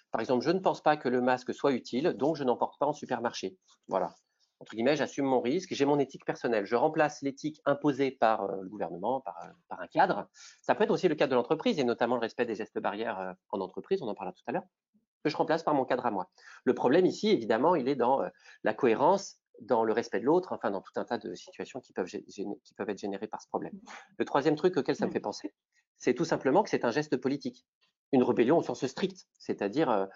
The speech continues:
Speaker 1: finalement, euh, je passe un message, euh, à ceux qui encadrent, euh, en ne respectant pas les, les gestes barrières. Et encore une fois, euh,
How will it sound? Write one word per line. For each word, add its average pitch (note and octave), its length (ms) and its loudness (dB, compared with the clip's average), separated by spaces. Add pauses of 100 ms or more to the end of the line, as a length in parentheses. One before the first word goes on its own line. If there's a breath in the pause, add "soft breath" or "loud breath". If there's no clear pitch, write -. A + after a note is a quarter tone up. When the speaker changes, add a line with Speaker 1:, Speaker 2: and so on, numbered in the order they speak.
(320 loud breath)
Speaker 1:
finalement, C3 520 4
euh, G2+ 460 2 (400)
je A#2 160 0
passe F3 260 4
un B2+ 80 4
message, D3 480 2 (340)
euh, G2+ 640 -2
à G2+ 220 2
ceux D3 220 0
qui F#2+ 380 -6
encadrent, G#2 500 -2 (480)
euh, F#2+ 180 2 (100)
en C#3+ 220 4
ne B2 80 4
respectant A#2+ 420 -2
pas G#2 120 -4
les, E2+ 360 -4
les F2+ 120 -8
gestes - 280 -10
barrières. F#2 480 -4 (380 soft breath)
Et F#2+ 60 -2
encore F#3 180 -2
une F#3 60 -4
fois, E3+ 280 2
euh, F2 160 -2